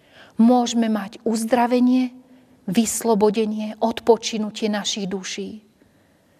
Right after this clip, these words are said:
Príjmi od nás teda i chvály, Ty trojediný, všemohúci, mocný, Boh Otec, Syn i Duch Svätý, na veky požehnaný. Amen.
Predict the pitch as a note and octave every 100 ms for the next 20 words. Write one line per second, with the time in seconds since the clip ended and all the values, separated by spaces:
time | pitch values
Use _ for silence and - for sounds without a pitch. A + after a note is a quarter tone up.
0 | _ _ _ _ _ _ _ C4 C#4+ C4
1 | A#3 G3 A3+ G#3+ G3+ F#3+ - G3+ G#3 G#3
2 | - G#3 A#3 A#3+ B3+ C4 C#4 - _ _
3 | _ _ _ _ _ _ - B3+ C4+ C4+
4 | C4 C#4 C4+ G#3 G#3+ G#3 G3+ - C#4+ C#4+
5 | C4 C4 C4 - B3+ A3+ A3+ A3 - G3
6 | F#3+ G3 _ _ _ _ _ _ _ _
7 | - G#3 G3+ - A#3 A#3+ C4 B3+ - -
8 | G#3+ G#3 A3+ G3+ G3+ - - F#3+ F#3+ -
9 | F3 F3 _ _ _ _ _ _ - A3+
10 | A3+ G#3+ G3+ - G3+ - G3 G3 F#3 E3+
11 | E3+ _ _ _ _ _ G3 F#3 F3 F3+